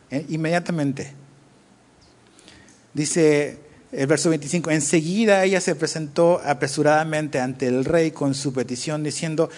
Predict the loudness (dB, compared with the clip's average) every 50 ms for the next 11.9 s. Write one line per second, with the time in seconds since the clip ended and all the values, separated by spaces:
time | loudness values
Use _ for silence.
0 | -18 -18 -10 0 2 4 6 6 6 4 4 2 0 0 0 2 2 4 2 2
1 | 0 -2 -2 2 4 6 8 8 8 6 6 4 4 0 0 0 0 0 0 0
2 | -2 -2 -2 -2 -4 -4 -6 -12 _ _ _ _ _ _ -20 -20 -10 _ 0 0
3 | 2 2 2 0 2 0 -2 -2 -2 -4 -4 -4 -4 -6 -6 -2 -2 0 0 0
4 | 0 -2 -4 -8 -8 -8 -6 -4 -4 -4 -4 -6 -8 -10 -10 -6 -6 -6 -6 -6
5 | -10 -16 -20 -20 -20 -14 -8 -6 -4 -2 -2 -2 -4 -4 -6 -8 -10 -12 -14 -12
6 | -10 -10 -10 -10 -10 -12 -14 -18 -20 -20 -20 -20 _ _ _ _ -20 _ _ _
7 | _ _ _ _ _ _ _ _ _ -20 -20 -10 -4 -2 -2 0 4 4 4 4
8 | 4 4 2 2 0 0 0 -2 0 -2 -2 -2 -2 -4 -8 -16 -20 -18 -10 -8
9 | -8 -6 -4 -4 -2 -2 -4 -6 -10 -12 -16 -20 -20 -20 -6 0 2 4 4 6
10 | 8 6 6 6 2 -2 -4 -4 -4 -6 -2 -2 -2 -2 -2 -4 -4 -4 -2 -2
11 | -2 -2 -4 -8 -2 -2 -2 0 0 -2 -4 -4 -4 -4 -4 -6 -8 -10